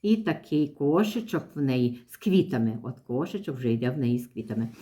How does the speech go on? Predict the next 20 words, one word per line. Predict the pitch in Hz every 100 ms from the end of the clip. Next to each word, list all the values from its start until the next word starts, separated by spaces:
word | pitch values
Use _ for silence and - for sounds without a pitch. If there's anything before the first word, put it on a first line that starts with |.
| - - -
І | 190
скажу | 196 - 196 196 170
вам, | 131 120
що | -
всі | 156 -
пальчики | 220 185 156 139 - 131
збережені, | 123 113 101 113 107 113
все-все | - 196 214 214 185 165
збережене. | 139 135 123 120 117 123 - - - -
І | 180
наличковий | 170 160 180 180 170 156
носик, | 147 147 160 - -
все-все | - 156 170 175 147
гарнесенько, | 135 131 123 143 156 160 -
все | - 135
збережене. | 123 113 - 113 123 - - _
Ну, | 226 254 254 -
хочу | 233 -
вам | 226 214
сказати, | - 190 214 220 202